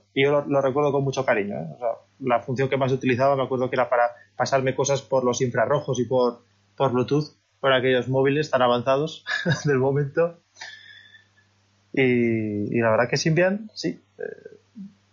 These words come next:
dominaba hasta que ya no, ya en, no sé si fue dos mil nueve, dos mil diez, cuando ya empezó a dar muestras de que estaba ya, se le empezaban a ver las canas al sistema y ya entonces, eh, ya era tarde. Entonces fue cuando Nokia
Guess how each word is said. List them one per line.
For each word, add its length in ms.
dominaba 640
hasta 260
que 460
ya 340
no, 200
ya 240
en, 480
no 100
sé 100
si 80
fue 120
dos 140
mil 100
nueve, 300
dos 160
mil 140
diez, 140
cuando 260
ya 100
empezó 240
a 60
dar 160
muestras 300
de 80
que 80
estaba 300
ya, 540
se 120
le 60
empezaban 280
a 60
ver 100
las 140
canas 340
al 100
sistema 460
y 100
ya 80
entonces, 480
eh, 300
ya 180
era 160
tarde. 300
Entonces 460
fue 180
cuando 360
Nokia 720